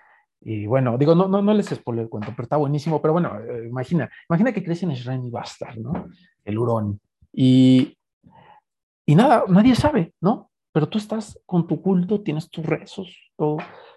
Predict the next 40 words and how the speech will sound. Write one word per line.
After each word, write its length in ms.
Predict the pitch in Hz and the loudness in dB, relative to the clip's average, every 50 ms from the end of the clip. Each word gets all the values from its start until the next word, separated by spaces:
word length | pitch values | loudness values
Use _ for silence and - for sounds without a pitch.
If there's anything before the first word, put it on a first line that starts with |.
| _ _ _ | _ _ _
todo 200 | - 165 175 170 | -2 0 2 2
el 60 | 156 | 2
rollo. 300 | 160 156 147 135 131 113 - - - _ _ _ | 2 2 2 0 -2 -4 -6 -14 -20 _ _ _
Ahí, 300 | - 180 185 208 - - | -4 -2 -2 -2 -2 -2
ahí 200 | - 190 208 226 | -2 0 0 0
podríamos 520 | - - 285 247 208 175 170 165 170 156 151 | -2 -4 -2 0 2 2 2 2 0 0 0
decir 300 | 143 117 - - 147 143 | -2 -4 -2 -4 -6 -4
que 100 | - 151 | -2 -4
en 100 | 143 156 | -4 -4
ese 160 | 160 - 170 | -4 -6 -8
foro 300 | 156 - - 151 143 139 | -10 -6 -4 -4 -2 -2
interno, 520 | 135 127 117 - 110 110 107 117 117 110 | -4 -6 -8 -8 -8 -8 -6 -6 -6 -6
ahí 320 | 107 110 110 113 113 113 - _ _ _ _ _ _ | -6 -6 -6 -6 -6 -8 -10 _ _ _ _ _ _
en, 300 | 113 110 110 110 110 - - | -6 -4 -4 -4 -6 -6 -6
en 180 | 107 107 104 | -4 -2 -2
la 140 | 104 110 - _ | -4 -6 -8 _
cueva 420 | - 120 120 120 117 113 110 110 | 0 0 2 2 2 0 0 -2
del, 320 | 107 101 98 95 98 - - | -4 -6 -8 -8 -12 -14 -10
del, 340 | - 113 110 110 120 117 117 _ - - - - - - _ _ - - - | -8 -6 -6 -6 -8 -14 -18 _ -20 -20 -20 -20 -20 -20 _ _ -20 -16 -8
de 120 | - 120 107 | -4 -4 -2
lo 100 | 110 117 | 0 0
más 180 | 131 135 - | 0 -2 -2
profundo 480 | - - 135 117 - 139 123 117 117 110 | 0 -2 -2 -2 -2 -2 -2 0 0 0
del 160 | 107 104 104 | 0 -2 -2
ego, 280 | 110 107 113 110 110 - - - - - _ _ _ _ _ _ _ _ _ _ _ _ _ _ - | -2 -2 -4 -6 -8 -10 -20 -20 -20 -20 _ _ _ _ _ _ _ _ _ _ _ _ _ _ -2
no 160 | 143 165 202 | 0 0 0
somos 300 | - - 185 160 143 127 | 2 0 0 0 0 0
responsables 680 | 123 113 - - 117 110 107 - - 117 110 107 107 104 | -2 -4 -6 -6 -8 -8 -8 -4 -4 -4 -2 -4 -4 -6
de 80 | 104 98 | -8 -10
lo 120 | 101 - | -12 -12
que 100 | - - | -14 -10
creemos. 400 | - 107 104 98 98 107 160 175 - | -6 -4 -4 -2 -2 -2 -2 -2 -2
Podemos 460 | - 135 135 147 160 180 175 180 - - | -2 0 2 4 4 2 2 0 -4 -4
ahí 260 | 123 123 123 131 139 | -2 0 2 0 0
sí 400 | 139 - - 123 120 135 - _ _ _ _ _ _ | -2 -4 -4 -2 -2 -2 -6 _ _ _ _ _ _
darnos 600 | - 110 110 117 131 139 147 156 147 135 - - - | -8 0 2 4 4 4 4 2 2 0 -2 -6 -8
el 220 | - 131 120 107 104 | -4 -4 -2 -2 -2
derecho 560 | 107 107 104 117 139 151 - - - 180 175 - | -2 -2 -2 -2 -2 -4 -4 -8 -10 -10 -8 -8
a 120 | 139 117 | -8 -6
creer 460 | - 110 110 104 110 117 139 160 175 | -4 -2 -2 0 0 0 -2 -2 -6